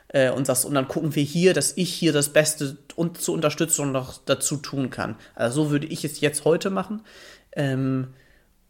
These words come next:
ich bin ganz ehrlich, ich hab das bisher noch nicht so häufig gehabt, dass ich Patienten, ähm, also bei denen ich das diesen, ich hab, ich hab selber hab das ja auch gehabt, ne, dieses Behandeln am Anfang, wo du so Patienten oder Patientinnen hast und du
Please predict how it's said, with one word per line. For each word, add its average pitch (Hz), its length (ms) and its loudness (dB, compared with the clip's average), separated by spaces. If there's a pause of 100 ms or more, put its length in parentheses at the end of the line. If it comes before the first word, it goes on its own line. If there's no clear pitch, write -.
(140)
ich - 420 -10
bin 151 180 4
ganz 156 200 2
ehrlich, 175 300 0
ich 156 120 -6
hab 156 140 0
das - 320 -4 (120)
bisher 151 280 4
noch 147 100 0
nicht 156 180 0
so 147 120 2
häufig 175 300 2
gehabt, 185 320 -2
dass 156 140 -6
ich 147 180 -6
Patienten, 143 920 -2
ähm, 123 440 -8 (640)
also 131 280 -2
bei 131 120 2
denen 135 260 -2
ich 127 220 -8
das 127 220 -4
diesen, 127 320 -8 (480)
ich - 140 -8
hab, 151 180 -2
ich 156 120 -6
hab 190 120 -2
selber 175 200 4
hab - 80 -8
das 143 140 -4
ja - 120 -6
auch - 160 -6
gehabt, 113 260 -4
ne, 147 120 -4
dieses 131 340 -6 (280)
Behandeln 151 420 -2
am 139 120 -4
Anfang, 143 420 -6 (800)
wo 139 100 -8
du 131 80 -8
so 127 120 -10
Patienten 147 420 -4
oder 143 160 -6
Patientinnen 151 560 -6
hast 147 200 -8 (260)
und 139 220 -8
du 135 320 -2